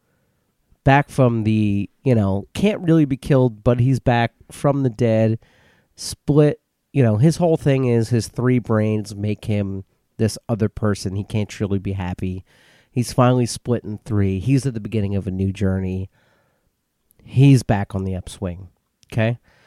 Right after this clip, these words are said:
Psylocke, Phantom X, Deadpool for the first time in his life, called a hero and really believes it. He got something out of it, okay? You know, even Kurt, Dark Nightcrawler, the Dark Nightcrawler,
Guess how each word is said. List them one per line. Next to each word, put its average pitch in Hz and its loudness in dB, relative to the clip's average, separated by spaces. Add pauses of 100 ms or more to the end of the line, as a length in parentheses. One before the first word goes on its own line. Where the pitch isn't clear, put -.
(260)
Psylocke, 107 0
Phantom 110 -2
X, 98 -6
Deadpool 120 2
for - -2
the 98 -6
first 117 -2
time 101 0
in 110 0
his 107 0
life, 98 -4
called 117 0
a 104 0
hero 98 0
and 101 -4
really 107 0
believes 98 -4
it. 98 -2 (500)
He - 2
got - -2
something 95 -4
out 92 -6
of 95 -8
it, 90 -10 (360)
okay? 117 0 (920)
You 123 4
know, 104 2
even 143 4
Kurt, 143 2 (540)
Dark 131 2 (540)
Nightcrawler, 101 2 (140)
the 123 2
Dark 123 4
Nightcrawler, 104 -2